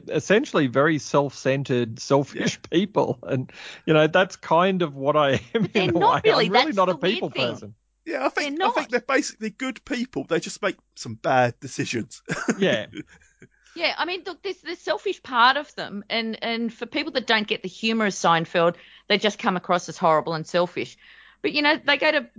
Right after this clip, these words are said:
Speaker 3: bar mitzvahs and, and baby showers, and
Speaker 1: That's
Speaker 3: they always
Speaker 1: true.
Speaker 3: go and get
Speaker 1: They
Speaker 3: a
Speaker 1: go to a lot
Speaker 3: cake
Speaker 1: more
Speaker 3: or,
Speaker 1: things than we do.
Speaker 3: you know,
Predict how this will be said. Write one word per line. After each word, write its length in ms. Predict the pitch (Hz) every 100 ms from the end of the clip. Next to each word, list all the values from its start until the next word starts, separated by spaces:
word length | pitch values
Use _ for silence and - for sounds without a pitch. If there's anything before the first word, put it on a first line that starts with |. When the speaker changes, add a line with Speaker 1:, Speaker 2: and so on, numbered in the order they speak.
| 208 _ _
Speaker 3:
bar 160 | - 247
mitzvahs 640 | 247 269 - - 233 202
and, 200 | 208 202
and 300 | - 220 180 -
baby 400 | 240 269 240 226
showers, 640 | - 190 170 160 156 165
and 80 | 185
Speaker 1:
That's 100 | 196
Speaker 3:
they 60 |
always 140 | 226 208
Speaker 1:
true. 60 | 175
Speaker 3:
go 80 |
and 100 | 220
get 80 | 214
Speaker 1:
They 60 | 180
Speaker 3:
a 20 |
Speaker 1:
go 140 | 214
to 60 | 214
a 20 | 240
lot 80 | 190
Speaker 3:
cake 40 | 156
Speaker 1:
more 140 | 143
Speaker 3:
or, 20 |
Speaker 1:
things 240 | 143 143 131
than 80 | 127
we 160 | 135
do. 240 | 120 101 107
Speaker 3:
you 80 |
know, 120 | 427